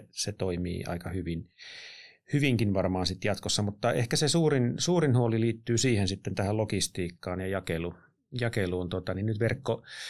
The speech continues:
verkko, no, jo nyt on tää verkkokauppa korona-aikana, mutta varmaan se jatkuukin, ja tämmöset, niin kun puhuttiin äsken tosta viimeisen mailin ongelmasta, niin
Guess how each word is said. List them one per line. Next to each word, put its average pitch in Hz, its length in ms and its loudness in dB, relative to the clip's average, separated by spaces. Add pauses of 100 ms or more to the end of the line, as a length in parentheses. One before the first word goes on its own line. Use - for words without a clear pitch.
(160)
verkko, - 260 0 (680)
no, 151 100 -2
jo 147 180 2
nyt 139 240 4
on 120 140 2
tää 117 140 2
verkkokauppa 117 600 0
korona-aikana, 101 560 0
mutta 101 120 -6
varmaan 117 260 2
se 139 100 2
jatkuukin, 110 540 0 (100)
ja 107 80 -2
tämmöset, 104 380 0
niin 90 140 0
kun 90 320 -4 (440)
puhuttiin 101 360 0
äsken 98 280 0
tosta - 380 -2
viimeisen 92 420 0
mailin 90 440 -2 (540)
ongelmasta, 90 600 0
niin 90 200 -4